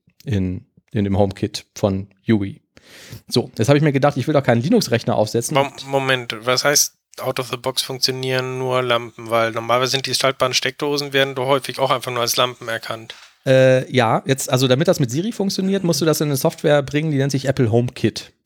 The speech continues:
Speaker 1: Ähm, Apple HomeKit ist quasi so diese Standardsteuerungszentrale für I O S, wo du irgendwie Räume anlegen kannst und so. Und das ist zwar prinzipiell kompatibel mit Huey, aber nicht mit den Steckdosen. Ich weiß nicht warum. Ich sehe da sofort alle Lampen, aber die Steckdosen nicht.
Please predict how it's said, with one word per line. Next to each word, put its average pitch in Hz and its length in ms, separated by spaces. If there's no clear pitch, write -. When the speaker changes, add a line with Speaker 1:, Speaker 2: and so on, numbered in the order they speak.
Speaker 1:
Ähm, 110 280
Apple 131 260
HomeKit 135 320
ist 123 120
quasi 120 280
so 120 180
diese 117 360
Standardsteuerungszentrale 117 1300
für - 220
I 117 120
O 113 100
S, - 360
wo 117 80
du 113 80
irgendwie 110 260
Räume 110 360
anlegen 110 360
kannst 110 440
und 107 120
so. 107 280
Und 104 200
das 113 120
ist 143 120
zwar - 180
prinzipiell 131 420
kompatibel 147 440
mit 180 200
Huey, 180 220
aber 139 140
nicht 151 180
mit 143 100
den 131 60
Steckdosen. 98 520
Ich 101 100
weiß 101 180
nicht 98 120
warum. 110 240
Ich 110 120
sehe 147 200
da 131 160
sofort 151 380
alle 127 180
Lampen, 151 380
aber 131 200
die 127 80
Steckdosen 98 540
nicht. 98 260